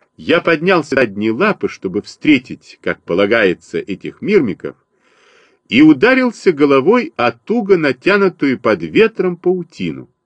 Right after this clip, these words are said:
Она зацепилась за лепесток и болталась над цветком, словно ниточка из волшебного ковра самолёта.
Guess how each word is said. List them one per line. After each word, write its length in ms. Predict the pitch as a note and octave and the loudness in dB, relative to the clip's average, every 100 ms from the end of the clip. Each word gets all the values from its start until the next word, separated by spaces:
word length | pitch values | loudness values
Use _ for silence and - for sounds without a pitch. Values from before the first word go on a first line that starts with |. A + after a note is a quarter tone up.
| _ _ _ _ _ | _ _ _ _ _
Она 300 | G#2+ D3 D#3 | -2 2 2
зацепилась 680 | C#3 D3+ D#3 D3+ E3 D#3 B2+ | 0 -4 -6 0 2 4 2
за 140 | D3+ | 0
лепесток 640 | D3+ D#3 D3 - A3+ A3 | 0 -4 -10 -2 -2 0
и 20 | |
болталась 640 | F3+ G3 F#3 C3+ A2 F2+ - | -2 0 0 0 0 0 -4
над 160 | F#2+ - | -10 -8
цветком, 560 | C#3+ D3 _ D#2+ C2 _ _ _ _ | -8 -10 _ -10 -10 _ _ _ _
словно 460 | - C3+ D#3 C3 B2 | -2 2 2 2 0
ниточка 600 | F#3 B3 - - - E2 | -2 -2 -6 -6 -6 -6
из 300 | - G#2+ F3+ | -4 -8 -2
волшебного 760 | G2 E2+ - A3 F#3 F3+ E3+ | -2 -2 0 0 0 -4 -4
ковра 360 | - G2+ A#2+ C3+ | -6 -6 -6 -8
самолёта. 560 | - A#2+ F#2 C#2+ _ | -12 -10 -8 -8 _